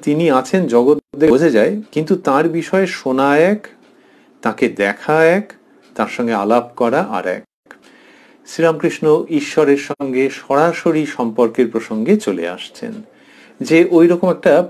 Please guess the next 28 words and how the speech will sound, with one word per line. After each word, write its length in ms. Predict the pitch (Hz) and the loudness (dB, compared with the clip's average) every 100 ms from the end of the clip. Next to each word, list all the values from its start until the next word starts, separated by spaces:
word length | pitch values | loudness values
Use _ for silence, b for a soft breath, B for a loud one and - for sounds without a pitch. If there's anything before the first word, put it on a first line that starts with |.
| - | -2
পরোক্ষ 520 | 131 147 170 - - | 2 4 4 -2 -4
জায়গা 340 | 170 127 117 120 | 0 2 2 0
থেকে 480 | - 120 160 220 254 - | -4 -6 0 0 0 -6
আনতে 460 | 117 113 110 170 208 | -2 -2 -2 -2 -2
চাইছেন 600 | - 90 95 - 98 92 | -2 -6 -6 -10 -10 -8
না, 400 | 98 113 80 69 _ B B B B B | -4 -2 -2 -10 _ B B B B B
যে 100 | 143 | 0
ওটা 180 | 175 180 131 - | 2 2 -2 0
ভুল 200 | 151 214 185 | 4 4 4
নয়, 400 | 101 98 202 214 - | 0 -2 -4 -4 -4
কিন্তু 540 | 151 143 147 139 147 170 | -4 0 2 2 2 2
ওই 160 | 170 | 2
জায়গার 360 | 165 156 143 143 | 4 2 2 -2
থেকে 240 | 147 131 | -4 -4
কেন? 360 | 127 110 87 92 90 _ _ b b b b b | -4 -4 -6 -10 -16 _ _ b b b b b
পাশাপাশি 420 | - 139 208 208 202 | -4 0 2 2 2
যদি 220 | 160 165 | 2 2
আমরা 200 | 147 143 | 2 2
ভাবি 520 | 101 101 107 101 104 | 2 -2 -2 -2 -4
যে 120 | 113 113 | -4 -4
শ্রীশবাবু 600 | - 123 120 123 123 120 | -2 -4 -2 0 0 0
যে 140 | 120 | -2
বললেন 480 | 95 104 120 98 104 - b b b b b | 0 0 2 0 -4 -14 b b b b b
যে 120 | 120 | 0
ঈশ্বর 440 | - 160 139 - 139 | 0 0 -4 0 4
এরকম 340 | 127 120 131 | 4 2 0
ব্যবস্থা 400 | 104 104 117 - | 0 -2 -4 -6
করেছেন, 640 | 120 107 107 - 90 - | -4 -4 -4 -8 -14 -16